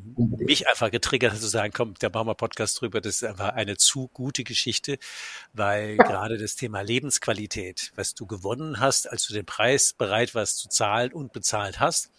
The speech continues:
Speaker 2: und was du dafür bekommen hast, dass du bereit warst, zu dir zu stehen, echt zu sein, den Preis zu zahlen,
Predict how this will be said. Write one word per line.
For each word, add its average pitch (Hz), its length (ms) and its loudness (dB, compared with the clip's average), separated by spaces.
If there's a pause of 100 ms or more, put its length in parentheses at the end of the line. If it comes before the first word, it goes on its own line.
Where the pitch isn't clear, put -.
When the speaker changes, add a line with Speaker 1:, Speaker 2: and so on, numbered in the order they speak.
(480)
Speaker 2:
und 101 180 -6
was 110 220 2
du 107 400 -2 (500)
dafür 113 260 4
bekommen 135 460 6
hast, 113 260 4
dass 107 140 -2
du 120 100 -6
bereit 101 440 0
warst, 104 320 -2
zu 127 160 -4
dir 120 220 2
zu - 160 0
stehen, 117 440 2
echt - 260 -2
zu - 140 0
sein, 107 720 2
den 98 160 -6
Preis 117 320 2
zu 110 120 -6
zahlen, 110 480 4